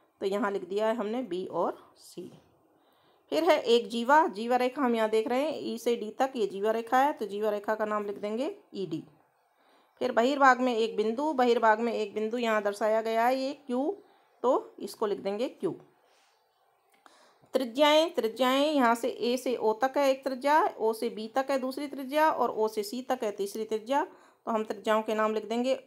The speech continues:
एओ, ओबी और ओसी। प्रश्न नंबर दस है, संलग्न चित्र में एक चतुर्भुज है, इसके आधार पर निम्नांकित प्रश्नों के उत्तर दीजिए।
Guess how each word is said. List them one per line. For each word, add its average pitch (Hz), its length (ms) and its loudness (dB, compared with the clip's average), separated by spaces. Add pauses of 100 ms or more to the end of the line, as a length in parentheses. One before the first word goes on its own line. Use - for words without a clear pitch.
(160)
एओ, 220 360 2 (640)
ओबी 208 720 -2
और 196 100 0
ओसी। 170 440 -6 (1500)
प्रश्न 294 240 2
नंबर 262 220 4
दस 262 220 2
है, 320 260 8
संलग्न 330 520 2
चित्र 294 260 -4
में 262 80 0
एक 277 400 0
चतुर्भुज 269 400 -2
है, 311 360 4
इसके 311 360 -2
आधार 247 440 6
पर 269 140 4
निम्नांकित 294 560 0
प्रश्नों 254 280 -2
के 277 120 -4
उत्तर 233 280 -2
दीजिए। 262 480 -6